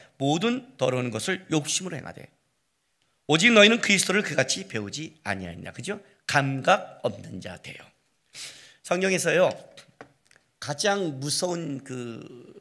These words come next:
그 병을 뭐라고 말하냐면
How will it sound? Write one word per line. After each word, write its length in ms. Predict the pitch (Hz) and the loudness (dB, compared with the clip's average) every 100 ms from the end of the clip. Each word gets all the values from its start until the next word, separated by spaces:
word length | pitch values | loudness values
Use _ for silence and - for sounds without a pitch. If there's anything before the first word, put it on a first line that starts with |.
| - _ _ _ | -20 _ _ _
그 120 | - - - _ _ _ _ _ _ _ _ _ _ _ _ | -18 -16 -18 _ _ _ _ _ _ _ _ _ _ _ _
병을 320 | - 135 143 139 | -4 -2 -2 -2
뭐라고 340 | 117 123 120 | -2 -2 -4
말하냐면 580 | 107 98 95 98 - | -8 -10 -12 -14 -16